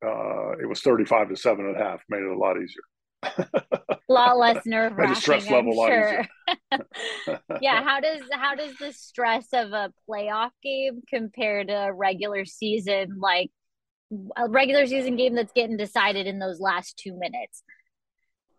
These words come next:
Speaker 1: Uh, it's, it's, it's just, it's, um, it's, uh, another level of heightened awareness. Um,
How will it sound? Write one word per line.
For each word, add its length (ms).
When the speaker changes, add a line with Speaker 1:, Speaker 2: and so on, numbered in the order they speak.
Speaker 1:
Uh, 560
it's, 220
it's, 340
it's 260
just, 540
it's, 400
um, 760
it's, 320
uh, 480
another 580
level 920
of 300
heightened 800
awareness. 1080
Um, 920